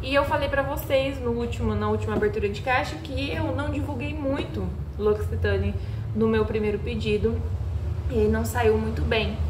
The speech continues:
Só que no segundo pedido, eu já tinha divulgado spray corporal, muita gente já tava de olho no spray. Algum... aí eu postei que chegou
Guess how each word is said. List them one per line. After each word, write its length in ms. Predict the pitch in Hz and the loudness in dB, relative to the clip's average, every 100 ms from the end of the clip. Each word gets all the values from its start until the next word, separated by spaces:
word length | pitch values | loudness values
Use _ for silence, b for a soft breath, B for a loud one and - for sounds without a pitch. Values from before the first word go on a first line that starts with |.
| B B - | B B 0
Só 340 | - 453 587 | 4 6 6
que 120 | - | 2
no 160 | 339 339 | 0 0
segundo 500 | - 349 233 247 233 - | 0 0 0 0 0 0
pedido, 640 | 196 - 269 277 - - | 0 2 4 4 4 4
eu 140 | 453 - | 6 6
já 240 | 269 269 - - | 6 4 6 6
tinha 320 | - - 190 | 6 6 8
divulgado 640 | - 247 247 226 220 196 | 8 8 8 8 8 6
spray 380 | 214 - 214 196 | 4 4 6 8
corporal, 580 | 196 196 233 233 208 202 | 8 6 6 6 6 4
muita 260 | 208 214 226 | 4 4 2
gente 220 | 214 208 | 2 2
já 140 | 208 | 2
tava 420 | 202 214 226 226 | 4 4 2 2
de 200 | 202 202 | 0 0
olho 280 | 196 202 202 | 0 0 0
no 100 | 190 | -2
spray. 460 | 196 - 226 226 - B B - | -4 0 2 2 0 B B 2
Algum... 340 | 226 220 240 | 2 2 2
aí 220 | 226 247 | 2 2
eu 60 | 277 | 0
postei 500 | - 320 - 302 330 | -2 -4 -2 -2 -2
que 80 | - | -2
chegou 400 | - 233 254 | -4 -2 -2